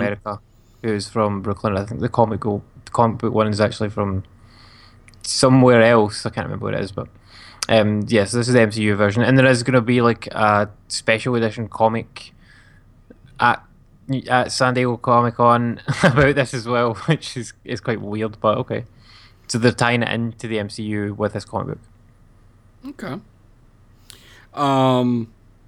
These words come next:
Speaker 2: I'll have to see if I can go see it. Now, since it's the M C U, uh, Captain America, so, th-, so th-, th-, this is gonna be the Hydra one, right?
Speaker 1: <laughs> No, he's not Hydra in the M C U. That's just,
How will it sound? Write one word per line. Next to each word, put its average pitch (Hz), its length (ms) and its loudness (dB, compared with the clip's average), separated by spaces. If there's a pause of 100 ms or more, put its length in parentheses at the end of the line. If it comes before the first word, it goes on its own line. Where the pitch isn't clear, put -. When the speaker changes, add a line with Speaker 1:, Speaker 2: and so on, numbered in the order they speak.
(640)
Speaker 2:
I'll 131 160 0
have 143 180 -2
to - 100 -12
see 147 160 -6
if 123 100 -8
I 131 100 -6
can 135 160 -8
go 127 140 -2
see 127 240 0
it. - 100 -10 (320)
Now, 135 320 2
since 139 240 -2
it's 135 180 -6
the 156 140 0
M 147 100 -2
C 143 180 -2
U, 135 420 -2
uh, 123 480 0 (480)
Captain 135 360 -2
America, 131 460 0
so, 113 140 -6
th-, 113 200 -4
so 120 140 -4
th-, 123 120 -4
th-, 131 240 -4
this 123 200 -4
is 127 60 -6
gonna 117 180 -2
be 117 80 0
the 104 140 -4
Hydra 101 360 -2
one, 80 280 -12
right? 92 320 -8 (880)
Speaker 1:
<laughs> 190 1160 2 (1500)
No, 123 460 -2
he's 123 180 -4
not 214 160 0
Hydra 98 500 -4
in 104 100 -2
the 107 100 -2
M 101 100 -2
C - 180 -6
U. 98 280 -2
That's - 240 0
just, - 240 -8